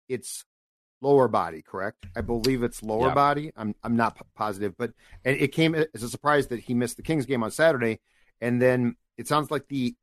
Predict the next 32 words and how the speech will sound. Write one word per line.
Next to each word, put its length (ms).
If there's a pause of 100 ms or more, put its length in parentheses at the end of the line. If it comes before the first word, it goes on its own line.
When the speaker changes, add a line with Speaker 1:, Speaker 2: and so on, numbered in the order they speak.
(100)
Speaker 1:
M 160
R 140
I 140
that 180
they 140
did 280
on 140
the 80
road 320
trip 320
went 340
pretty 220
well, 320
but 180
they 80
didn't 300 (100)
feel 260
that 140
he 120
was 140
set 180
to 80 (100)
play 140
tonight. 500 (560)
Uh, 220
when 320
you 100
remove 680 (100)
Brodin 580
from 300
the 80
game, 500